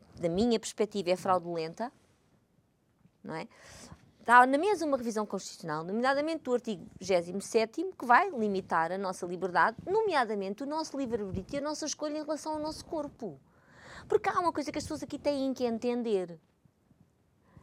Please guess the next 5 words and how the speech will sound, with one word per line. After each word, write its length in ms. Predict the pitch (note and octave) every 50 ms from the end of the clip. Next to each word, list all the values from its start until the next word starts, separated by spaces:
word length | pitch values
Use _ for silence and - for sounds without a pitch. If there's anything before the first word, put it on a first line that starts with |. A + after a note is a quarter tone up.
| - - - - - - - _ _ - -
Nada 600 | C#4 D4 D#4 D#4+ D4 C#4 B3 B3 A#3+ A#3+ A#3+ A#3+ - _ _ _ - -
do 120 | A#3 C#4+
que 400 | - - - - G#3 G3 F#3 E3+
é 120 | F3 G3
me-, 180 | A3+ C4+ C#4 B3